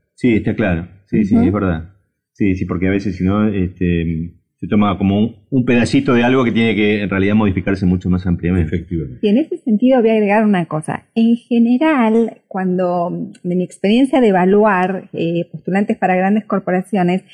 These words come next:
Speaker 2: si uno lee la descripción del puesto, es muchísimo más acotada a cuando viene una, una descripción de pue-, del puesto de la mano, por ejemplo, de una empresa familiar o de una pyme, donde nos cuentan la cultura, lo que está pasando, lo que tenemos que tener en cuenta.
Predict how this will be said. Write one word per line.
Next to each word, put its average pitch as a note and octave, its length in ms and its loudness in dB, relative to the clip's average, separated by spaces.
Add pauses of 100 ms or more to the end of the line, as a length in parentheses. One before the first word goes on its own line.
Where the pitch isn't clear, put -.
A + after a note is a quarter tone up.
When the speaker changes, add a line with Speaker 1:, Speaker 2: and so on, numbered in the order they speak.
(580)
Speaker 2:
si - 240 -2
uno D4+ 200 4
lee D4 180 4
la G3 100 2
descripción F#3+ 560 0
del A3 160 0
puesto, G3 720 -2 (220)
es C4 140 -2
muchísimo E4 680 2
más A#3+ 200 2
acotada A3+ 840 2
a G#3 180 0
cuando G#3 240 4
viene A#3 200 4
una, A#3+ 340 2
una A#3 260 2
descripción A#3 520 0
de A#3 160 4
pue-, A#3+ 300 2
del G#3 260 0
puesto A#3+ 640 0
de G3+ 180 2
la F3+ 100 2
mano, G3 320 4
por G3 120 0
ejemplo, G3 320 0
de F#3 80 4
una F3+ 100 2
empresa F#3 320 -2
familiar F#3 520 2
o G3 80 4
de F3+ 100 2
una F3 200 2
pyme, F3 400 2
donde F3+ 240 2
nos B3+ 160 2
cuentan C4+ 400 2
la G3 120 0
cultura, F#3 600 2
lo F#3+ 120 2
que A3 80 -2
está G#3 240 -2
pasando, F#3 640 0
lo F3 120 -2
que F#3 80 -4
tenemos A#3 360 2
que - 80 -4
tener F#3 240 2
en F3 180 2
cuenta. F3 640 2